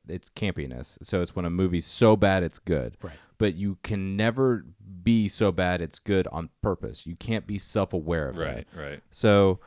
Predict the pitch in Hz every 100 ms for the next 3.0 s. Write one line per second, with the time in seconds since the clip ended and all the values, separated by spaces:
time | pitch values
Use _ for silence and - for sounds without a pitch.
0 | _ _ _ - 107 92 143 165 147 123
1 | 87 92 107 107 120 107 98 92 82 87
2 | 90 87 82 - 101 98 82 82 80 80